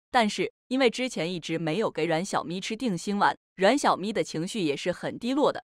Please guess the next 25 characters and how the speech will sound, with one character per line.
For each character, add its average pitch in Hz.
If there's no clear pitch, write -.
所 202
以 226
李 190
定 294
豪 156
看 220
在 196
眼 151
里， -
他 -
还 226
主 170
动 196
约 226
会 233
了 147
阮 165
小 -
咪。 170
在 247
失 294
落 294
的 160
时 135
候， -